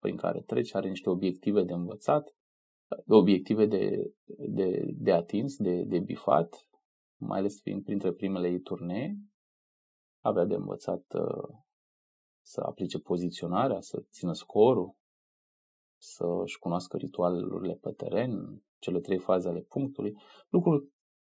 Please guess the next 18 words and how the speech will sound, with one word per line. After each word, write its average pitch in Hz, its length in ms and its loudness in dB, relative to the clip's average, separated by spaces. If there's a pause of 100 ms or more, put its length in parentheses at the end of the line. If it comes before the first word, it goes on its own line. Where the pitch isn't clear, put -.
(100)
tehnice, - 680 4 (140)
tactice - 680 8
de, - 440 -4
de - 80 -2
aplicat 160 560 -2 (520)
pentru 143 280 0
vârsta 139 300 2
respectivă. 123 580 -4
Și - 220 -8
s-a 151 140 0
oferit 143 400 0
și - 140 -10
varianta 104 380 -4
de 101 60 -2
a 92 100 -2
juca 92 280 -2
dublu 85 320 -4
mixt - 480 -10